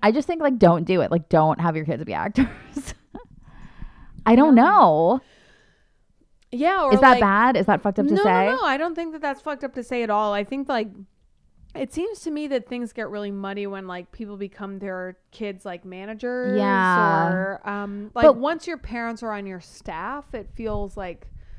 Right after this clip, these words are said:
Speaker 2: it's j-, like, it just all gets so weird and so insular, and it's, I mean, it's, it's tough either way. Like, it's, it's just so tough either way.
Speaker 1: I mean, but it's like, so yeah, do your parents just take, like, twenty percent and then put the rest in a trust for you, and then you get it all when you're eighteen? And then when you're
Speaker 2: Twenty percent?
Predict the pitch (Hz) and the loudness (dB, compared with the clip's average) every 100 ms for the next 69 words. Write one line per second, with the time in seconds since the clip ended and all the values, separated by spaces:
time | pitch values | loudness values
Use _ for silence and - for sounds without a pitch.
0 | - - _ - - - 214 - - 226 | -18 -20 _ -20 -20 -8 -8 -6 -10 -10
1 | 113 - _ _ 233 208 220 196 220 - | -12 -20 _ _ -8 -6 -8 -8 -12 -10
2 | - 185 196 185 _ 202 196 185 190 190 | -10 -10 -10 -14 _ -12 -12 -10 -10 -8
3 | 185 190 196 - 190 190 196 180 175 165 | -10 -8 -8 -6 -8 -8 -8 -8 -8 -8
4 | 165 160 160 160 - _ _ _ _ _ | -10 -12 -14 -20 -20 _ _ _ _ _
5 | _ _ _ 226 208 - 254 277 269 285 | _ _ _ -8 -4 -2 -2 -2 -4 -6
6 | 262 - - - 285 269 226 202 190 185 | -6 -8 -14 -8 -8 -8 -8 -6 -4 -4
7 | 220 170 151 160 170 - _ _ _ _ | -4 -4 -8 -10 -12 -16 _ _ _ _
8 | _ _ _ _ 208 _ - 208 - - | _ _ _ _ -18 _ -16 -16 -14 -16
9 | 214 196 - 185 - 170 175 185 175 180 | -12 -12 -12 -16 -14 -14 -10 -10 -10 -14
10 | - - 240 247 262 254 247 240 247 - | -20 -2 4 6 6 4 2 2 -2 -2
11 | - 240 254 262 196 190 175 185 185 196 | 0 0 2 2 2 -2 -4 -6 -6 -6
12 | 202 196 190 175 175 170 170 175 175 165 | -6 -4 -4 -4 -4 -6 -6 -8 -6 -4
13 | 165 170 160 165 170 165 165 160 - 156 | -4 -4 -4 -4 -6 -6 -10 -12 -10 -10
14 | - - 156 156 160 156 156 160 147 156 | -10 -6 -4 -4 -4 -6 -8 -6 -6 -4
15 | 165 170 160 160 156 - 156 165 208 185 | -4 -4 -4 -6 -8 -10 -8 -6 -4 0
16 | 208 220 311 202 165 156 - 247 311 - | 2 4 2 0 -4 -10 -8 -6 -6 -10
17 | - - | -14 -20